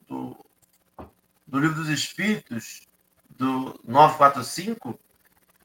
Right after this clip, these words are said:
ele é um pouco mais direto. Quando ele fala sobre suicídio, sobre desgosto da vida, a resposta, a primeira palavra dele é insensatos.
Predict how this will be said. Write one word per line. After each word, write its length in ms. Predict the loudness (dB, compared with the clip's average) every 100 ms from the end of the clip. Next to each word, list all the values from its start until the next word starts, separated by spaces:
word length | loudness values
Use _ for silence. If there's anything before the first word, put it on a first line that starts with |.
| _
ele 140 | 2 4
é 40 |
um 60 | 6
pouco 340 | 8 6 6
mais 220 | 4 6
direto. 540 | 6 8 8 8 0 -16 -20 _ _ _
Quando 220 | -12 -4
ele 140 | -2 0
fala 380 | 4 6 6
sobre 580 | 2 -4 -4 -2 0 -2
suicídio, 1000 | -4 -2 -2 -2 2 4 4 2 -2 -4
sobre 260 | 0 -2 0
desgosto 640 | -4 0 8 10 10 6
da 160 | 10 10
vida, 500 | 10 0 -4 -4 -6 -12 -20 _ -20 _ _ _
a 140 | 8 10
resposta, 580 | 10 8 6 6 6
a 40 | 2
primeira 420 | 2 2 8 8
palavra 380 | 12 12 12 10
dele 340 | 8 6 6
é 180 | 6 4
insensatos. 1300 | 2 -2 -4 2 4 4 4 6 6 4 -14 -20